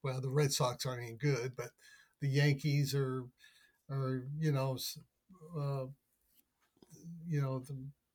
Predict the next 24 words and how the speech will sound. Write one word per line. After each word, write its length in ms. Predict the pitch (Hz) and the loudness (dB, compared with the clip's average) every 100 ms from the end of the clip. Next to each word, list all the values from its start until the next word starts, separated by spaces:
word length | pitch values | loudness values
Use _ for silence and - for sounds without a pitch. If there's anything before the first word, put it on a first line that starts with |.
| - 160 | -10 -4
teams, 400 | - 156 143 135 | 4 6 6 4
the 440 | 147 139 - 147 147 | 0 -4 -6 -6 -2
teams 320 | - 170 139 | 2 4 6
in 100 | 143 | 4
the 80 | 131 | 2
American 480 | 120 131 127 139 117 | 2 2 2 0 -2
League 180 | 120 117 | -2 -4
that 160 | 117 | -4
are 60 | 117 | -4
pretty 300 | - 131 110 | -4 -4 -4
good. 300 | 123 120 117 | -4 -4 -4
You'd 160 | 127 | -4
like, 240 | 127 117 113 | -2 -2 -4
you'd 140 | 131 131 | -6 -2
like 200 | 123 123 | -2 -4
to 80 | 127 | -6
see 180 | - 120 | -4 -6
the 100 | 120 | -6
Cardinals 540 | - 131 117 113 - | -2 0 0 -4 -8
play 320 | - 151 151 | -2 2 4
those 300 | 131 113 117 | 2 0 -4
'cause 200 | - 117 | -8 -6
they're, 280 | 127 117 113 - - - - _ - | -4 -4 -8 -16 -20 -20 -20 _ -6
uh, 360 | 120 117 117 | -4 -2 -4